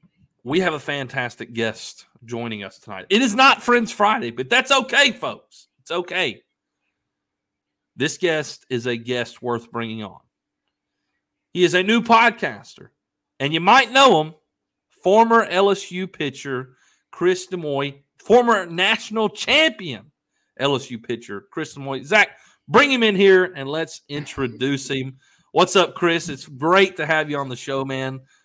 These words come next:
So glad, uh, you were able to join us tonight. We appreciate you joining, man, just go ahead and introduce yourself. Tell you, tell the folks about your show and what your show is all about.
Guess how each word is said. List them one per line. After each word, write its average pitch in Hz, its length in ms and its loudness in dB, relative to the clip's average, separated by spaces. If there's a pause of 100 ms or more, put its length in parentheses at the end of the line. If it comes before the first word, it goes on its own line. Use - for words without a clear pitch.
So 147 220 -2
glad, 135 400 4
uh, 117 280 -2
you 117 140 -2
were 123 100 0
able 120 160 -2
to 110 120 -8
join 127 320 -6
us 120 120 -8
tonight. 120 260 -6
We 139 100 2
appreciate 165 480 -2
you 120 80 -14
joining, 113 300 -6
man, 139 300 -6 (380)
just 131 120 -10
go 185 100 2
ahead 180 140 4
and 160 60 -4
introduce 160 440 -4
yourself. 147 320 -6
Tell 156 200 -2
you, 139 200 -2 (300)
tell 196 120 4
the 202 60 4
folks 202 240 2
about 185 240 -2
your 156 80 -12
show 190 320 2
and 165 80 -2
what 160 200 -4
your 151 60 -16
show 165 200 -4
is 151 100 -6
all 151 160 -2
about. 135 420 -4